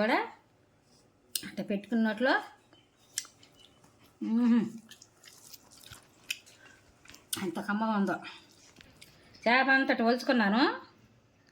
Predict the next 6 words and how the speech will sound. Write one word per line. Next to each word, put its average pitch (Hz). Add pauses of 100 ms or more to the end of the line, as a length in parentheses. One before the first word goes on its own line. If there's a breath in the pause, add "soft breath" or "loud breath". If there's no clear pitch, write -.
(300)
ఒలుచు-, 175 (1600 soft breath)
ఇగో 208
ఇట్ట 226 (100)
చేప 294
ఒలుచుకున్నాను. 240 (1040)
ఇట్ట 202